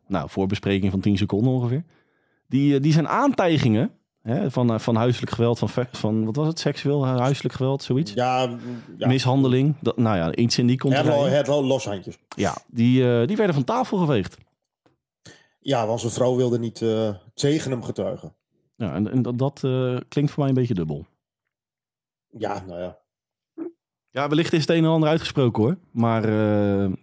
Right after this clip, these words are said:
Speaker 1: van uitgesproken, hij is niet onbesproken van gedrag, laat ik het zo omschrijven.
Speaker 2: Nee, ik denk ook niet dat we hem terugzien in de N H L.
Speaker 1: Nee, nou, laten we dat vooral hopen.
Speaker 2: Nee,
Speaker 1: Het
Speaker 2: nee.
Speaker 1: is niet het eerste incident van Milan Lucic. Max Pacioretty,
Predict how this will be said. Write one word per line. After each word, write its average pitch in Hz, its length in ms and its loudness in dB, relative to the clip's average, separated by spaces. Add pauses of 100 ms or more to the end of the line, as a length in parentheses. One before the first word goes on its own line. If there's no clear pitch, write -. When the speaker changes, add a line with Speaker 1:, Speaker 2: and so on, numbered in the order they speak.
(140)
Speaker 1:
van 98 400 -2
uitgesproken, 107 540 0
hij 101 80 2
is 101 60 0
niet 107 160 2
onbesproken 127 640 0
van 131 160 0
gedrag, 117 380 -2
laat 101 160 -2
ik 92 80 -6
het - 100 -16
zo 117 100 0
omschrijven. 131 460 -2 (460)
Speaker 2:
Nee, 127 240 -6
ik 131 160 -10
denk 127 200 -6
ook 135 100 -4
niet 156 100 -6
dat 156 100 -2
we 151 60 -2
hem 131 80 -8
terugzien 143 320 -8
in 131 100 -4
de 120 60 -8
N 101 300 -10
H - 40 -14
L. - 200 -20
Speaker 1:
Nee, 101 220 0 (200)
nou, 92 180 -2
laten 82 200 -4
we 92 60 -2
dat 95 120 -2
vooral 95 280 -2
hopen. 101 240 0
Speaker 2:
Nee, 123 100 0
Speaker 1:
Het 120 60 -4
Speaker 2:
nee. 107 100 0
Speaker 1:
is 98 80 0
niet 104 120 2
het 101 100 2
eerste 107 300 -2
incident 101 440 0
van 95 140 0
Milan 90 420 0
Lucic. 90 800 -2 (580)
Max 175 260 0
Pacioretty, 196 640 0